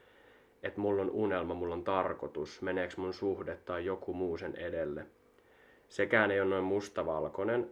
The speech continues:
si-, siitä voi löytyä monia erilaisia variaatioita, mut sen verran eilen ehkä loksahti kohilleen, että se, just se ehkä miehinen niinku egoistisuus ja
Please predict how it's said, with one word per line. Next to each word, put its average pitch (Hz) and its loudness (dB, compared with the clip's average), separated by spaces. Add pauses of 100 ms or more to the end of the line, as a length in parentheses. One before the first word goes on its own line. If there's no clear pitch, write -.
(120)
si-, 85 -4
siitä 82 -4
voi 76 -2
löytyä 76 -6
monia 90 0
erilaisia 92 -4
variaatioita, 92 2
mut 92 -4
sen 127 4
verran 95 2
eilen 90 2
ehkä 85 -8
loksahti 85 -6
kohilleen, 90 0
että 80 -6 (1700)
se, 98 0 (560)
just 110 -4
se 92 0
ehkä 98 -4
miehinen 98 0
niinku 92 -2
egoistisuus 104 -2
ja 85 -2